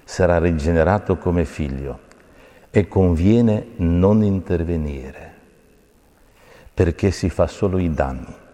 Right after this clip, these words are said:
Non avere fretta,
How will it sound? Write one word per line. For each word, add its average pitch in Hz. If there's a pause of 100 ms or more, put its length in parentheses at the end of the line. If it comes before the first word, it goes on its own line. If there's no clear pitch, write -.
(1200)
Non 107
avere 107
fretta, -